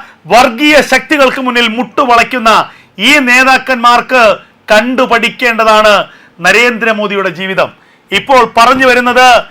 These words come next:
ഇന്ത്യ ഐക്യരാഷ്ട്രസഭയിൽ സധൈര്യം പറഞ്ഞിരിക്കുന്നു,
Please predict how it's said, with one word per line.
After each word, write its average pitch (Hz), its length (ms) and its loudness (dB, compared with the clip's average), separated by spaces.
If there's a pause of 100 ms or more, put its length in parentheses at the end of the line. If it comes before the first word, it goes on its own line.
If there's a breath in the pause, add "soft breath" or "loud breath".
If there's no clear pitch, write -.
(300 soft breath)
ഇന്ത്യ 254 400 0
ഐക്യരാഷ്ട്രസഭയിൽ 269 1000 2
സധൈര്യം 277 600 0
പറഞ്ഞിരിക്കുന്നു, 262 840 0